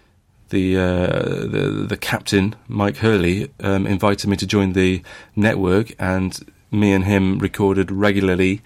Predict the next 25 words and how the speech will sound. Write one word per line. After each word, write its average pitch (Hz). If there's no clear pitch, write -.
together 95
every 101
week 95
for 92
thirty 101
episodes, 95
and 95
it 95
tracked -
the, 92
me 107
getting 101
a 92
publisher 95
to -
the 92
publication 95
of 90
my 90
novel, 90
Ace 92
for 92
Angelica. 90
And 98
then, 98